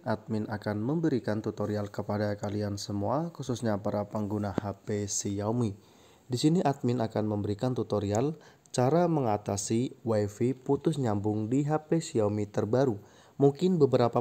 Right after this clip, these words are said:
para pengguna H P Xiaomi Android ini pernah mengalami hal tersebut. Ketika kita menggunakan Wi-Fi, tiba-tiba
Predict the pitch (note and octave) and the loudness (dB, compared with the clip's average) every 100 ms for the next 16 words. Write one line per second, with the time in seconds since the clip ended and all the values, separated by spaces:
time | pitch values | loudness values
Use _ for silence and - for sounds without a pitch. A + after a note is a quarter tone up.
0 | A#2+ A#2 A2+ A2+ G#2+ G#2+ - A#2 - B2 | 4 4 2 0 0 -2 -2 -4 2 2
1 | A#2+ A#2+ A#2 A2+ A#2 C3+ A2+ G#2+ A2 - | 2 0 2 2 -2 -2 -2 0 -2 -2
2 | G#2+ G#2 D#3 E3 - - - D#3 F#3+ E3 | -4 0 -2 -4 -16 -4 0 0 0 0
3 | A#2+ G#2 G#2 G#2+ G2 A#2+ C3+ A2+ A2 G#2+ | -2 -2 -2 -2 -2 -2 -2 -2 -2 -2
4 | G2+ G2+ - - - G2+ G#2+ G#2+ G#2 G#2 | -2 -6 -20 -20 -10 -6 -2 -2 -2 -4
5 | G#2 G#2 G#2 G2+ A2 - - _ _ C3 | -2 0 2 0 -6 -16 -20 _ _ 0
6 | B2 C3 C3+ - D3 C#3+ B2 C3 A#2+ - | 2 2 4 2 2 2 4 4 4 0
7 | G#2+ A2 G#2+ G#2 G2 A2 A#2+ E3 F#3+ | -2 -2 -2 -2 -4 -2 0 0 -4